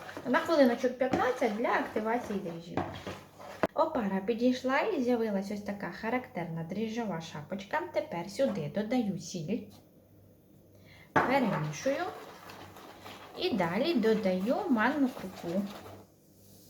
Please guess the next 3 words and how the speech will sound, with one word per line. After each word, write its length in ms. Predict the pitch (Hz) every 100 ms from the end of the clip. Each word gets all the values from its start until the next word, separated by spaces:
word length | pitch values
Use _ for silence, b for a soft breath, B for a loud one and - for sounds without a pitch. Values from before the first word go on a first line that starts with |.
| - - - - - - -
Висипаю 600 | 185 180 - 202 190 170 170
всю 220 | - 190 175
відразу 420 | 185 175 214 -